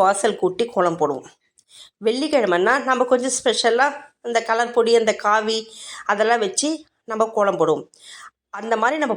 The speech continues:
போடும்போது அப்ப நீங்க என்ன பண்ணுங்க, வீட்ல பட்டை தூள் ரெடி பண்ணி ஒரு கண்டெய்னர்ல, அதை ஏர்டைட் கண்டெய்னர்ல வச்சுக்கோங்க. வாசல்ல கோலம் போடுறீங்க இல்லையா, கோலம் போட்டுட்டு கொஞ்சோண்டு பட்டை தூளை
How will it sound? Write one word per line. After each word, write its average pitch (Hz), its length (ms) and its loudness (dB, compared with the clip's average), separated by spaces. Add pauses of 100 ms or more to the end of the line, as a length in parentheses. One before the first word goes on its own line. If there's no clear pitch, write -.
போடும்போது 180 520 2 (560)
அப்ப 208 200 -2
நீங்க 185 260 2
என்ன 247 200 2
பண்ணுங்க, 214 260 2 (140)
வீட்ல 226 300 0 (180)
பட்டை 208 320 0 (140)
தூள் 175 160 2 (220)
ரெடி 208 220 -4
பண்ணி 214 160 0 (100)
ஒரு 190 180 2
கண்டெய்னர்ல, 202 560 2 (500)
அதை 226 100 2 (360)
ஏர்டைட் 226 380 0
கண்டெய்னர்ல 190 540 2
வச்சுக்கோங்க. 185 440 -2 (760)
வாசல்ல 247 480 0
கோலம் 220 280 2
போடுறீங்க 175 300 2
இல்லையா, 170 240 0 (320)
கோலம் 214 280 2
போட்டுட்டு 160 360 2 (540)
கொஞ்சோண்டு 277 440 0 (120)
பட்டை 220 260 2 (120)
தூளை 185 180 2